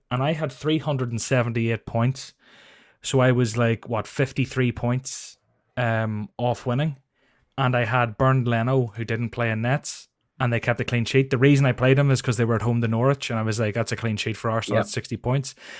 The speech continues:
Speaker 1: Had Leno played, had they kept a clean sheet, I'd be going. But, um, congratulations, amigo. My heart is broken. Um,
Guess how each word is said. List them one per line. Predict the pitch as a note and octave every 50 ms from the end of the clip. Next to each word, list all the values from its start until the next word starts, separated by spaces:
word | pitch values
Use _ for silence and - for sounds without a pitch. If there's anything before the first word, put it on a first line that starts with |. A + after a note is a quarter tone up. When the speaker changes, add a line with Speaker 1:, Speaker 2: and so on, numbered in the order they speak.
| - -
Speaker 1:
Had | - - D#3+ E3 E3 C#3+
Leno | D3+ D3+ D3+ D3 D3 C#3+ C3+
played, | C3+ - - - C#3 C#3 C#3 C#3+ C#3+ C3+ C3+ - - - - -
had | - - D3+ D3+ D3+ C#3+
they | D3 C3+
kept | - C3+ C3 B2
a | C3+
clean | - - B2+ B2
sheet, | A#2 - - C3 B2+ C3+ C3+ C3+ -
I'd | - C3+ C#3 B2+
be | C3 A#2
going. | - A#2+ B2 C3+ C3+ C3 C3+ C3+ _ - - _ _ _ _ _
But, | - B2+ B2 B2
um, | B2 B2 A#2+ B2 A#2+ A2+ A2+ G#2 G2 - _ _ _ -
congratulations, | - A#2+ A2+ A#2+ B2 B2 A2+ A2+ A#2+ A#2 G#2+ - A2 G2
amigo. | G#2 G#2 G#2 G#2+ G2+ A2+
My | G#2 A2 G#2
heart | G2 - A2 A2 - -
is | G#2
broken. | G2 - - A2 A2 - B2 A#2+ G#2+ _ _ - - - - - - _ _ _ -
Um, | A2 G#2+ G#2+ G#2+ G#2 G#2 G#2 G#2 G#2 F#2+ F2+